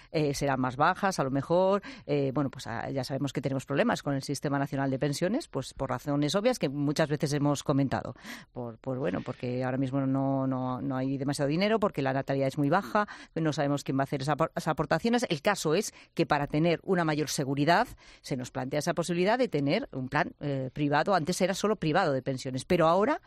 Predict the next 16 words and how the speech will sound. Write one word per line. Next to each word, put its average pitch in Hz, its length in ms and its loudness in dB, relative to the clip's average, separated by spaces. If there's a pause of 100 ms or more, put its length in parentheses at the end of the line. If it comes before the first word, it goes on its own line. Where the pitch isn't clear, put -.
(240)
serán 175 420 0 (140)
estos 185 300 0
planes 196 320 0
de, 190 200 2
de 185 120 0
empresa. 185 500 0 (240)
Que 233 120 4
entiendo 302 340 4
entonces, 302 340 0
Fernando, 285 380 4
que 202 160 2
en 190 80 4
un 269 160 6
plan 269 340 4
de 254 60 4
empresa, 285 560 0